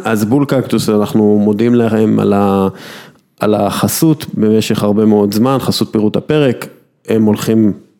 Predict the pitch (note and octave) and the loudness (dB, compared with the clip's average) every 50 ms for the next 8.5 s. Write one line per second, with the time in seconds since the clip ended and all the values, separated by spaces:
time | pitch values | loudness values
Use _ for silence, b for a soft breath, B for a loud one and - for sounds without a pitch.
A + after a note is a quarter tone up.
0 | _ _ - G2+ G2+ G2+ G2+ G2+ G2+ G2+ G2+ G2+ - - - G#2+ A2 C#3 D#3 C3+ | _ _ -4 -2 0 2 2 2 2 2 2 0 -2 -2 -2 0 2 2 2 0
1 | G2+ G2 G#2+ G2+ F#2+ - A#2 A#2+ - D#3 E3 F#3 E3 C3 C#3 F#3 - - G#2+ G2+ | 0 0 0 -2 0 0 -2 -2 -2 -2 -2 0 0 2 2 2 2 0 0 0
2 | G#2 - - A2 A#2 A2+ - - - - - F#2 F2+ F#2+ G2+ A2+ C3 B B B | 0 0 -2 -2 -2 -2 -2 -4 -4 -2 -2 -2 0 0 0 0 -4 B B B
3 | B B B B B B B - - G2+ G2+ F#2+ G2 G2 G2 F#2 F#2 F#2 F2+ F2+ | B B B B B B B -4 -2 0 0 2 2 2 2 2 2 0 0 0
4 | F#2+ - - - _ _ _ _ _ _ - A2 A2 A2 G#2+ F#2+ G2 F#2+ G2+ - | -2 -4 -6 -12 _ _ _ _ _ _ -2 0 0 2 2 0 0 -2 -2 -2
5 | G2 - - - - - F2+ G2+ - - C3+ B2 A#2 F#2+ D#2 C#2+ - - B B | -4 -4 -4 -6 -4 -4 -2 -2 -2 -2 -2 -2 -2 -2 -4 -4 -6 -10 B B
6 | B B B B B B B B B B B B B B B B B B B B | B B B B B B B B B B B B B B B B B B B B
7 | B B B B - A#2+ E3 G#3+ C4+ B3 G#3+ F3+ F#3 G3 F3+ F#3 F3 F3+ F3 E3+ | B B B B -6 -4 -2 0 2 2 2 2 2 2 4 4 4 2 2 2
8 | D#3+ D3+ C#3+ C3+ - - A2+ - - - | 2 2 0 0 0 -2 -2 -2 -4 -10